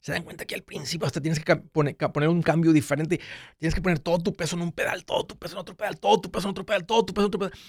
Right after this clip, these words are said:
Y te va a tomar tiempo volver a tener la, la, traer la velocidad que traías. ¿Qué tal una persona que venía bien y de repente, "Ay, pues se nos, se nos hizo fácil, Andrés,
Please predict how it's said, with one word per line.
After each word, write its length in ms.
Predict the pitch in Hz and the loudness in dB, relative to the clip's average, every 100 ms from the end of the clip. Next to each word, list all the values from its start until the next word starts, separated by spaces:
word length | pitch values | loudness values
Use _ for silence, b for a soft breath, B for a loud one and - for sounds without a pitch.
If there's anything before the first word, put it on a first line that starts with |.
| B | B
Y 120 | 147 | -4
te 140 | 143 147 | 2 4
va 120 | 139 | 4
a 40 | |
tomar 460 | 151 233 185 190 185 - | 4 2 4 2 0 -8
tiempo 840 | - 156 214 233 185 127 127 120 135 | 0 4 4 4 4 2 -2 -2 0
volver 240 | 139 156 | 2 2
a 60 | 170 | 2
tener 260 | 160 160 | 0 2
la, 140 | 165 165 | 2 2
la, 280 | 151 143 - | 2 2 0
traer 320 | 139 131 143 | 0 2 4
la 80 | 170 | 2
velocidad 960 | 160 147 139 - - 127 131 190 151 - | 2 4 2 0 0 2 4 4 0 -2
que 140 | 139 | -6
traías. 460 | - 127 202 - B B B | 0 2 2 0 B B B
¿Qué 80 | - | -6
tal 220 | - 160 | 0 2
una 180 | 165 165 | 2 0
persona 460 | 139 131 175 170 165 | -2 -4 -2 -2 -2
que 260 | - 135 b b _ | 0 -2 b b _
venía 480 | 143 135 135 151 151 | -2 0 2 2 0
bien 320 | 135 156 175 | 0 0 0
y 40 | 156 | 2
de 100 | 131 | 0
repente, 380 | 131 151 156 - | 0 -2 -2 -2
"Ay, 420 | - 190 185 180 | -2 0 -2 -2
pues 220 | 165 165 | -4 -2
se 80 | 151 | 0
nos, 180 | 190 196 | 0 2
se 80 | 190 | 0
nos 140 | 196 | 2
hizo 160 | 214 202 | 0 -2
fácil, 440 | 220 190 - 190 | 0 -2 0 2
Andrés, 360 | 175 165 165 | 2 2 0